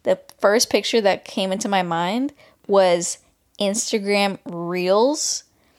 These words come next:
of, like, mini vlog or whatever. And it's, like, super aesthetic, really fast and quick changing with, like, those very popular songs on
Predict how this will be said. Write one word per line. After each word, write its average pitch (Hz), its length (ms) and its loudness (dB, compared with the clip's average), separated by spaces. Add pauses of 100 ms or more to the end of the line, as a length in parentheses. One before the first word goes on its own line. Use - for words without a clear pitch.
(640)
of, 214 200 2
like, 196 460 2 (480)
mini 330 560 -2
vlog 262 1000 2
or 214 100 2
whatever. 196 400 4
And 214 100 0
it's, 202 120 -6
like, 185 160 0
super 233 340 -2
aesthetic, 220 680 2 (300)
really 226 360 0
fast 226 540 2
and 208 140 -6
quick - 440 -2 (260)
changing 214 760 0 (260)
with, 233 220 0
like, 190 240 4
those 202 360 2 (200)
very 233 240 4
popular 214 920 0
songs 202 1040 0 (1080)
on 208 460 2